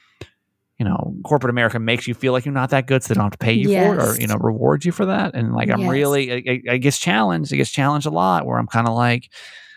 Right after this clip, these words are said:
Speaker 1: "Maybe I shouldn't," you know, like, "maybe I should just go." And, and, and listen, I n-, understand, like, it's a business and they can either, and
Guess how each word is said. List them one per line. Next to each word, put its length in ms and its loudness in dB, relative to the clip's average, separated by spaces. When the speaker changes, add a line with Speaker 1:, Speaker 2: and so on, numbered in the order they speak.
Speaker 1:
"Maybe 180 4
I 40 2
shouldn't," 480 2
you 100 2
know, 220 4
like, 140 2
"maybe 200 0
I 40 2
should 120 -4
just 160 -2
go." 180 2
And, 220 -2
and, 200 0
and 200 0
listen, 240 2
I 40 2
n-, 140 0
understand, 360 0
like, 100 2
it's 80 0
a 60 0
business 320 -2
and 80 -4
they 80 4
can 100 0
either, 160 0
and 240 -4